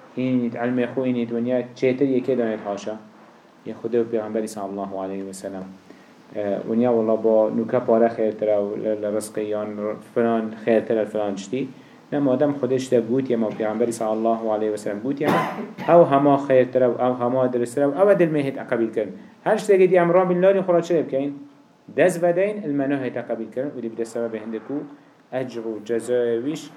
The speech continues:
اه، المروفی بیتا، مروف لی محروم ببیت رجا قیامته، مروف چو جزای و ناگرته با. إن الله غفور،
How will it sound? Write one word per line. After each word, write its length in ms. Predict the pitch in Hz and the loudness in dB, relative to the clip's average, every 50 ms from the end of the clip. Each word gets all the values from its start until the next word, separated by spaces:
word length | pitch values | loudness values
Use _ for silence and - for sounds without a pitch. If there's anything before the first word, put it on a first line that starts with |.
| - - - - - - - - - | -20 -20 -20 -20 -20 -18 -14 -8 -4
اه، 360 | 120 113 110 110 110 - - | -2 -2 0 -2 -2 -4 -4
المروفی 800 | 120 120 120 117 117 120 123 123 117 123 131 135 135 139 139 - - - - 117 113 | -4 -2 0 0 2 2 2 0 0 -2 0 0 0 0 -2 -6 -12 -16 -10 -4 0
بیتا، 460 | 123 127 127 127 131 127 131 135 139 139 - - - - - - - - | 2 2 2 2 2 2 2 2 -2 -4 -8 -14 -20 -20 -20 -14 -6 -2
مروف 220 | 117 117 113 - | -2 -2 0 2
لی 120 | 117 117 113 | 2 2 4
محروم 440 | 113 107 104 - - 127 143 156 147 | 2 0 -4 -2 2 4 4 6 6
ببیت 240 | 123 113 113 113 | 4 4 2 0
رجا 200 | 113 110 107 110 | -2 -4 -4 -4
قیامته، 540 | 101 - 110 107 104 104 101 101 127 135 151 - - - - - - - - | -4 -4 -4 -2 -2 -2 -2 0 0 0 0 -2 -8 -14 -20 -20 -18 -10 -4
مروف 180 | 110 110 104 101 | -2 -2 -2 -2
چو 140 | - 117 110 | -6 -6 0
جزای 320 | 104 110 104 107 131 151 | 2 2 4 6 6 6
و 120 | 147 131 | 6 4
ناگرته 400 | 113 107 101 95 95 92 92 92 | 2 0 -2 -4 -4 -6 -8 -8
با. 100 | 92 - - - - - - - - - - - - - - - | -10 -10 -12 -18 -20 -20 -20 -20 -20 -20 -20 -20 -20 -8 -2 2
إن 140 | 131 147 147 | 4 6 6
الله 280 | 139 139 147 147 143 143 135 | 6 8 6 6 6 6 4
غفور، 600 | 120 127 120 - - 143 135 120 113 117 117 | 4 4 2 4 4 4 4 4 4 4 2